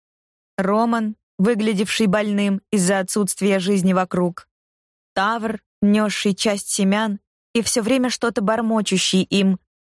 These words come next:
словно те могли ответить. И я, пытавшаяся показать больше энтузиазма, чем испытывала на самом деле. Изнутри сковывал страх неудачи,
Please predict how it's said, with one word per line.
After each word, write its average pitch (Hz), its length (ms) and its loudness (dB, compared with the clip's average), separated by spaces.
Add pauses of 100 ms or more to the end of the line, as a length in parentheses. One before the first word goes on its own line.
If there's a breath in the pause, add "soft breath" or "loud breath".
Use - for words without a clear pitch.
(100)
словно 214 440 2
те 214 160 0
могли 202 300 2
ответить. 190 720 0 (440)
И 233 60 2
я, 196 400 2 (460)
пытавшаяся 202 680 0
показать 196 480 -2
больше 196 360 0
энтузиазма, 190 720 0 (320)
чем 214 220 0
испытывала 190 560 0
на 175 140 0
самом 170 460 0
деле. 160 420 0 (800)
Изнутри 233 520 2
сковывал 220 580 0
страх 233 420 -4
неудачи, 202 760 2